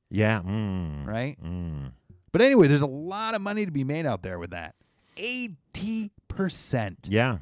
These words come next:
Speaker 1: No, I think, I think you've got a solid winner there, Noel.
Speaker 2: Yeah. I know. I
Speaker 1: Um,
Speaker 2: think I do too.
Speaker 1: Yeah.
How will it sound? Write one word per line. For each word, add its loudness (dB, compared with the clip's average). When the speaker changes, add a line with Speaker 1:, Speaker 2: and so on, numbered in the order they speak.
Speaker 1:
No, 2
I 2
think, -6
I -2
think -6
you've -8
got -2
a -2
solid 0
winner 0
there, -4
Noel. -4
Speaker 2:
Yeah. -6
I -8
know. -10
I -2
Speaker 1:
Um, -2
Speaker 2:
think -6
I -10
do -10
too. -8
Speaker 1:
Yeah. 2